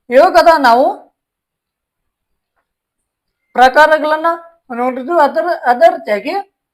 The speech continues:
ನಾವು ಯೋಗದ ಅಷ್ಟಾಂಗ ಮಾರ್ಗಗಳನ್ನು ಕೂಡ ನಾವು ನೋಡ್ಬಹುದಾಗಿದೆ. ಇನ್ನು ಅಷ್ಟಾಂಗ ಮಾರ್ಗ ಎಂದರೇನು?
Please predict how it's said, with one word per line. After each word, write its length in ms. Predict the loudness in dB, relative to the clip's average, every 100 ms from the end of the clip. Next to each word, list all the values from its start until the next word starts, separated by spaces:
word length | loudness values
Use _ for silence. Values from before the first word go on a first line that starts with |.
| _ 2
ನಾವು 520 | 4 4 2 -4 0
ಯೋಗದ 400 | 4 4 4 4 4
ಅಷ್ಟಾಂಗ 420 | 2 0 -2 -2 -2
ಮಾರ್ಗಗಳನ್ನು 800 | 2 2 2 0 -2 -6 -8 -8
ಕೂಡ 200 | -2 2 0 0 -14 _ _ -4
ನಾವು 240 | -2 -2
ನೋಡ್ಬಹುದಾಗಿದೆ. 960 | -4 -4 -4 -6 -4 -4 -6 -12 -18 -20 _ _ _ _ _ _ _ _ _ -6
ಇನ್ನು 240 | 0 0
ಅಷ್ಟಾಂಗ 400 | 0 0 0 0
ಮಾರ್ಗ 340 | 2 2 2 -2
ಎಂದರೇನು? 800 | -2 -4 -6 -8 -12 -16 _